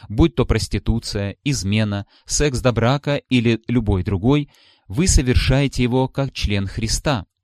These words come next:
Возложив свою веру на Христа, вы стали с Ним одним духом». Первое Коринфянам шесть семнадцать.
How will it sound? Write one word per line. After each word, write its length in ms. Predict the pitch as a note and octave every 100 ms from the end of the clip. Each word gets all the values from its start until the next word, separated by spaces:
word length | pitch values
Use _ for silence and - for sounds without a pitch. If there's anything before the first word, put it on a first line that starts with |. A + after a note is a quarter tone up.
| - -
Возложив 640 | - A#2+ G#2 B2+ A2+ D#3 -
свою 280 | B2+ A#2+
веру 260 | A2 C#3+ C3+
на 120 | A2+
Христа, 440 | - A2+ - D#3 C#3+
вы 140 | A#2
стали 280 | - D3 C#3+
с 120 | -
Ним 160 | C#3+ C#3+
одним 400 | A2+ G2+ A#2 B2
духом». 440 | C3+ F3+ - D#2+ - _ _ -
Первое 280 | A2+ G2+
Коринфянам 500 | F#2+ A2+ C3 B2+ C3+
шесть 380 | B2+ - G2+ -
семнадцать. 720 | - A2+ A#2+ A2 - - _